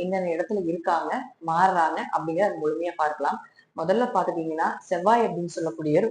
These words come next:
உச்சத்துல இருக்கார். அவர் பாத்துட்டீங்கன்னா, பதினொன்றாம் தேதி கும்ப வீட்டுக்கு போகிறார். சுக்கிரன் ராகு சேர்க்கை already இருந்துட்டு இருக்கு. இந்த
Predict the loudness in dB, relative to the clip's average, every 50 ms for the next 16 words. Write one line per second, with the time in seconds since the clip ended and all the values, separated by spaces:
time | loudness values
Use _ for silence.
0 | -2 -4 4 4 4 6 8 6 6 6 6 6 6 6 6 2 -6 -10 -16 -20
1 | _ _ -2 0 2 2 2 4 4 4 4 4 0 -2 -2 0 0 0 0 2
2 | 2 4 4 4 4 4 2 2 2 2 2 2 0 2 2 4 4 4 2 0
3 | -2 -4 -2 2 2 6 6 8 8 8 4 4 0 0 4 4 4 6 6 6
4 | 8 8 6 6 2 -4 -10 -14 _ _ _ _ _ _ _ _ _ _ _ _
5 | _ _ _ -6 -4 -4 -4 -4 -2 2 2 4 4 2 -2 -6 -12 -8 0 4
6 | 8 8 10 10 8 8 4 2 0 0 -6 -14 2 6 6 6 6 6 2 0
7 | 2 4 4 4 0 -4 -8 -16 _ _ 4 6 6 8 8 6 6 6 6 6
8 | 4 4 6 6 4 4 4 0 2 2 0 0 0 -4 -10 -12